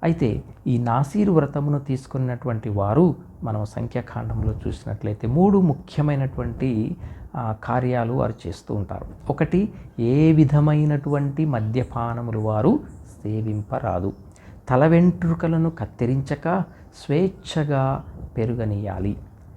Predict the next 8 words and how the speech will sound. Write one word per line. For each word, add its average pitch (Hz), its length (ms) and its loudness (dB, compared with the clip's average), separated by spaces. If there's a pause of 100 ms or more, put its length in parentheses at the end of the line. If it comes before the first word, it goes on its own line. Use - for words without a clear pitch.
(300)
దీని 143 260 4
అర్థం 127 340 6
ఏమిటంటే 135 440 0
ప్రభువునకు 170 800 2
తమను 139 420 0
తాము 147 540 -2 (400)
సమర్పించుకుంటూ 135 960 -2
ఉన్నాము 117 600 0